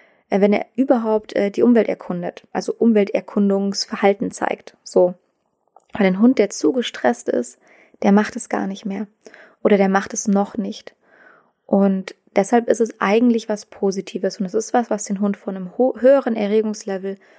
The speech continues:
runterholt und entspannter macht. Und natürlich trifft man bei Spaziergängen auf Reize,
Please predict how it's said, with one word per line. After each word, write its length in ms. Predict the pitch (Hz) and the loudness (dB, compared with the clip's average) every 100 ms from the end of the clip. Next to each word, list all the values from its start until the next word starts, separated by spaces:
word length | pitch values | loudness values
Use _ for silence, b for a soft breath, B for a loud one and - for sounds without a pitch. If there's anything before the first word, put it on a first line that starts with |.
| b b - | b b 0
runterholt 580 | 240 247 233 - 208 202 | 2 4 0 0 -2 -2
und 80 | 185 | -8
entspannter 580 | 185 - - 185 185 | -12 -12 -12 -12 -14
macht. 320 | 185 190 - _ _ _ _ _ _ _ _ _ _ _ _ _ _ _ _ _ b b b b b | -16 -18 -20 _ _ _ _ _ _ _ _ _ _ _ _ _ _ _ _ _ b b b b b
Und 100 | 220 | 4
natürlich 480 | 220 - 247 240 _ _ - | 4 2 0 -2 _ _ -6
trifft 320 | - 247 - | -2 -2 0
man 300 | 220 214 214 _ _ - | 0 0 -2 _ _ -6
bei 220 | - 202 | 0 0
Spaziergängen 760 | - 196 - 262 247 208 196 | -2 -8 0 4 4 2 -4
auf 260 | - - - | -8 -12 -8
Reize, 580 | 202 226 - - 247 | -6 -6 -4 0 0